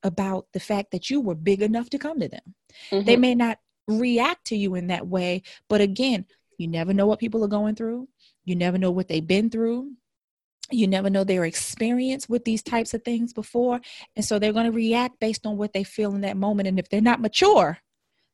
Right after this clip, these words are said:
Speaker 1: that's how I look at it. If
Speaker 2: Mm-hmm.
Speaker 1: they're not mature and evolving in their faith and their relationship with God, they're not gonna come to that conversation mature either. They're
Speaker 2: Yeah.
Speaker 1: not gonna come to that with that enlightenment. So go for you.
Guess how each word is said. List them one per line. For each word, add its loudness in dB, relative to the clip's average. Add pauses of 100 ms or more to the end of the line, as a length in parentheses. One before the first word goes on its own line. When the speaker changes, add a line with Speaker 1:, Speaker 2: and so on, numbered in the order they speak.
Speaker 1:
that's 0
how 0
I 4
look -2
at -8
it. -20 (320)
If -4
Speaker 2:
Mm-hmm. -4
Speaker 1:
they're 2
not 0
mature -4
and -2
evolving -2 (420)
in 0
their 4
faith 0
and -4
their 0
relationship -4
with -6
God, -6 (300)
they're 4
not 2
gonna -6
come -4
to -6
that -2
conversation -4
mature 0
either. -2 (680)
They're 8
Speaker 2:
Yeah. 6
Speaker 1:
not 2
gonna -10
come 0
to 0
that 2
with 0
that 4
enlightenment. -2 (300)
So 4
go 4
for -2
you. -2